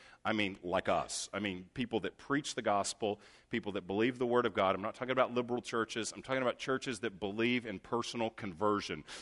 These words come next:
believe that Jesus Christ is Lord and that we need to be converted. The, most of the ones that I've read all show that a majority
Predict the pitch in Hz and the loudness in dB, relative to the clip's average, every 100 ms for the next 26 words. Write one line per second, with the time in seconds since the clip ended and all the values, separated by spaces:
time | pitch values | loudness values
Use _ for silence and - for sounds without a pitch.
0 | - 107 104 117 110 92 85 98 120 127 | -4 0 4 4 2 -4 -6 -4 -4 -4
1 | - - 110 107 - 107 90 98 92 87 | -8 2 4 4 2 -8 -8 -2 -2 -2
2 | 90 90 92 90 85 98 85 87 82 120 | -6 -6 -4 -6 -8 -8 -4 -4 -2 -6
3 | 123 127 156 214 - 196 143 123 107 - | -8 4 6 6 2 0 2 0 -4 -10
4 | - - 120 113 92 113 127 101 104 131 | -20 -4 6 6 6 8 10 10 8 4
5 | 165 - 160 123 117 110 95 - 139 170 | 4 2 2 2 0 0 -2 -4 0 2
6 | 175 165 | 4 2